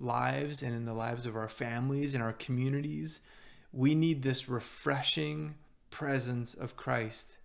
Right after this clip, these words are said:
to come into our lives. And this is what Peter is offering. But the shocking thing for those that are seeing this is that it's Peter and John, essentially,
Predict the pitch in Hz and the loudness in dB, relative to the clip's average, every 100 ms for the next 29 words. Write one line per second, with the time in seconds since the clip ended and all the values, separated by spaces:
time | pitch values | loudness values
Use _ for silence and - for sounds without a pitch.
0 | - - 123 123 120 131 123 120 123 117 | -14 -4 -2 0 -2 -4 -4 -2 -2 -2
1 | 117 113 - 131 127 143 160 139 143 - | -6 -8 -2 2 4 4 2 0 -2 -2
2 | 139 131 131 127 - - - - 120 117 | 0 2 2 0 -8 -20 -10 -4 -2 0
3 | 117 - 120 113 113 - - - - _ | -2 -4 -6 -6 -8 -14 -20 -20 -20 _
4 | - - - - - - - - 139 160 | -20 -20 -20 -20 -20 -20 -4 4 4 4
5 | - 175 185 196 185 156 151 147 143 127 | 6 6 6 4 0 2 0 0 0 2
6 | 131 131 143 135 131 123 120 120 - - | 4 6 6 4 2 2 2 0 -2 -2
7 | 160 180 175 131 117 117 120 - - - | 2 4 4 4 4 2 0 -6 -10 -20
8 | - - - - 135 131 127 127 120 120 | -20 -20 -10 2 4 6 6 4 0 -4
9 | - - - - - - - - - _ | -8 -12 -20 -20 -20 -20 -20 -20 -20 _
10 | - - - 127 127 117 - - 135 117 | -20 -20 -6 4 6 6 0 0 2 4
11 | 107 104 104 - 131 131 123 123 - - | 0 -2 -4 -6 -8 -2 -2 -2 -6 -8